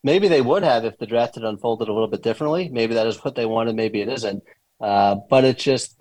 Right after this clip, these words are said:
you know, I think if, if you wanna say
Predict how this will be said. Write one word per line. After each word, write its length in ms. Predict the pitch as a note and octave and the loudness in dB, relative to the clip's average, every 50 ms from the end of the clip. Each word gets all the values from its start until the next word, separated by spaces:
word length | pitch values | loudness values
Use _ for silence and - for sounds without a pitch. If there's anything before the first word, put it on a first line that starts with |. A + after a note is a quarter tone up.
| - _ _ | -20 _ _
you 200 | - E3+ E3+ B2 | -12 -8 -6 -4
know, 100 | A2 A2 | -2 -2
I 80 | A2+ G#2 | -2 0
think 200 | - D3 B2 C#3+ | 0 0 2 2
if, 140 | C3 A2+ C3+ | 0 0 0
if 280 | - - B2+ - - | 0 -2 -2 -2 0
you 120 | D#3 F3 F#3 | 0 0 2
wanna 240 | F#3 F3 E3 D#3 C#3 | 2 2 2 2 0
say 560 | - - D#3+ D3+ C#3+ C#3 C#3 C3+ C3 B2 - | 0 2 2 4 4 6 6 4 4 0 -2